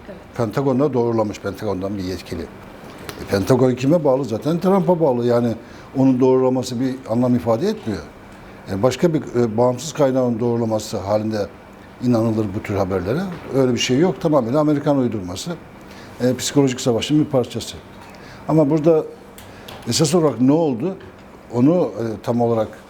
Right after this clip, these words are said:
Speaker 2: ortaya çıkarmak gerekiyor. Şimdi Kasım Süleymani vuruldu.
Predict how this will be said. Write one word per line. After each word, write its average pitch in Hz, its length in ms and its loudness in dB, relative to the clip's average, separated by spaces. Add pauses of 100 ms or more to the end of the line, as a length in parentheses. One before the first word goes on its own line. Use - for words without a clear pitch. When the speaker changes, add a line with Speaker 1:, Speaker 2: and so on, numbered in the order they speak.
(260)
Speaker 2:
ortaya 110 240 0
çıkarmak 98 460 -4
gerekiyor. 85 380 -12 (440)
Şimdi 104 140 -8
Kasım 131 320 2
Süleymani 127 680 2 (200)
vuruldu. 139 480 2